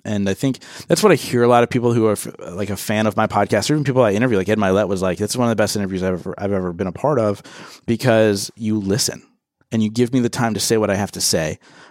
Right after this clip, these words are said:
Um, and then you add value by asking the next right question. Um, and honestly, that's just out of curiosity in my own world. I'm just trying to get better. And so, you know, what makes sense? What's the next right question right now? But yeah, the active listening was, was something that was a catalyst. And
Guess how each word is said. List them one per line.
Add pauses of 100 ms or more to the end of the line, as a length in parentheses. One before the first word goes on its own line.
Um,
and
then
you
add
value
by
asking
the
next
right
question. (360)
Um,
and
honestly,
that's
just
out
of
curiosity
in
my
own
world.
I'm
just
trying
to
get
better.
And
so, (160)
you
know,
what
makes
sense?
What's
the
next
right
question
right
now? (540)
But
yeah,
the
active
listening
was,
was
something
that
was
a
catalyst.
And